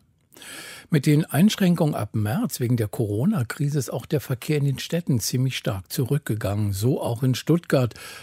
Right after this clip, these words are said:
das in der Vergangenheit besonders große Probleme mit der Einhaltung der Stickstoffdioxid-Grenzwerte hatte.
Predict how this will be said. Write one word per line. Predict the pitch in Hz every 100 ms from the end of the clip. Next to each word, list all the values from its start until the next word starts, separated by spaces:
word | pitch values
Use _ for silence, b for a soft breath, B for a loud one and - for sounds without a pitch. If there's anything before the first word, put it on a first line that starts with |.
| B
das | 151 180
in | 151
der | 135
Vergangenheit | - 117 123 156 143
besonders | 143 131 147 147
große | - 131 185 208 123
Probleme | - 123 117 135
mit | 127 120
der | 127 -
Einhaltung | 104 135 127 123 143 123 B B -
der | 147
Stickstoffdioxid-Grenzwerte | - 139 123 - 135 - 131 113 107 - 127 - 107 104 - 107 110 120
hatte. | 92 - -